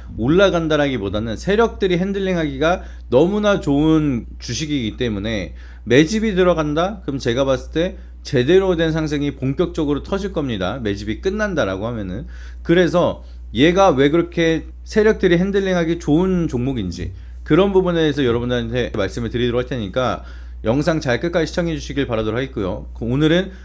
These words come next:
기술적인 분석 위주로 좀 더 디테일하게 말씀을 드리도록 하겠습니다. 세력에 대한 핸들링, 기본적으로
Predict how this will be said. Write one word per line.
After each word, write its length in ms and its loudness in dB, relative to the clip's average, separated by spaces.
기술적인 640 0
분석 220 0
위주로 380 -2
좀 200 -6
더 120 -4
디테일하게 540 0
말씀을 340 -4
드리도록 360 -4
하겠습니다. 560 -6
세력에 560 2
대한 300 2
핸들링, 500 -2
기본적으로 760 0